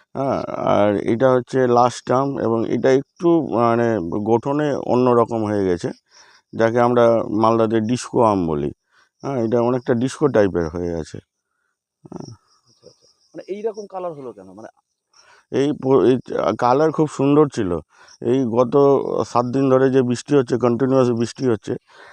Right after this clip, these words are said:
Speaker 1: হ্যাঁ, আমটা রক্ষণাবেক্ষণও করতে পারিনি আমি, আর এই বৃষ্টির একটা পুরো স্পট চলে এসছে, জল দাগ।
Speaker 2: আচ্ছা,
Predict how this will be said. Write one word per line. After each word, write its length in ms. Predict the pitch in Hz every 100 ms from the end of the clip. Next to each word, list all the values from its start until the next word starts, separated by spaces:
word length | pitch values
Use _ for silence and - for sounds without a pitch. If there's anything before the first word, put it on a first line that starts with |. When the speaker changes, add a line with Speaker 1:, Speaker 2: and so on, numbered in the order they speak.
| _
Speaker 1:
হ্যাঁ, 400 | - 131 92 76
আমটা 300 | 117 123 127
রক্ষণাবেক্ষণও 760 | 127 120 135 135 131 - 135 127
করতে 280 | 123 131
পারিনি 380 | 131 135 143 160
আমি, 260 | 165 165 110
আর 140 | 101
এই 120 | 113
বৃষ্টির 420 | 110 113 - 151 143
একটা 320 | 127 135 127 _ - - _ _
পুরো 460 | 123 127 117 76 113
স্পট 400 | - 120 139 123
চলে 180 | 110 90
এসছে, 240 | 78 -
জল 280 | 87 92 90
দাগ। 100 | 76
Speaker 2:
আচ্ছা, 840 | 50 - - _ - _ _ _